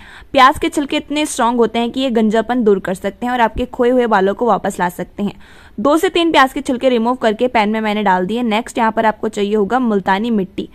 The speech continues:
सबसे पुराना, सबसे अच्छा हेयर क्लींजर, जिसको पुराने टाइम से लोग इस्तेमाल करते हुए आ रहे हैं।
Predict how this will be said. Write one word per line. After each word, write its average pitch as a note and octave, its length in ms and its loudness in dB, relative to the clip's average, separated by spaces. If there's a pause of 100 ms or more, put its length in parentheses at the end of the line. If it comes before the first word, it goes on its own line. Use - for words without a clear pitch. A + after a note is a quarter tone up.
(260)
सबसे D#4 340 0
पुराना, C#4+ 420 2
सबसे C#4+ 280 -6
अच्छा - 280 -2
हेयर A3 200 2
क्लींजर, G#3+ 420 0
जिसको A3 300 -2
पुराने A#3+ 340 0
टाइम A#3+ 200 0
से A#3+ 120 -4
लोग A#3 220 0
इस्तेमाल G#3 440 -2
करते A3 280 -4
हुए G#3+ 100 0
आ - 180 2
रहे G#3 160 -2
हैं। A#3+ 180 -2